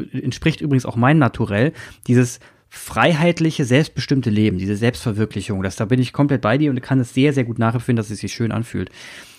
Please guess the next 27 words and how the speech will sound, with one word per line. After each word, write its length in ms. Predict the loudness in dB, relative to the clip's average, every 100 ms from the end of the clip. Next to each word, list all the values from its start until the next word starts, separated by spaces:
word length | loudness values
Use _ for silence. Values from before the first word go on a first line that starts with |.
| -4
Was, 260 | -2 0 0 0
was, 240 | 0 0 -2
was 440 | -2 -4 -6 -16 -14
sagen 400 | -6 2 2 4
wir 60 | 2
jetzt 160 | 0 -2
den 100 | -2
anderen, 440 | 0 0 -2 -6 _ _ _ 0
die 400 | 2 2 0 -6
vielleicht 500 | -10 -2 2 2 0 -10 _
auch 260 | -4 -2 0
glücklich 360 | 2 2 0
sind 140 | 0 0
mit 120 | 0
ihrem 200 | 0 0
Leben, 320 | 0 0 -4 -8 -20 -6
die 80 | -2
vielleicht 240 | 2 0
aber 160 | 0 -4
auch 220 | -4 -4
hadern, 380 | -2 0 2 -2
aber 220 | -2 0
nicht 340 | 2 2 -2 -4
so, 360 | 0 2 2
sagen 180 | 0 -2
wir 80 | 0
mal, 380 | 2 2 0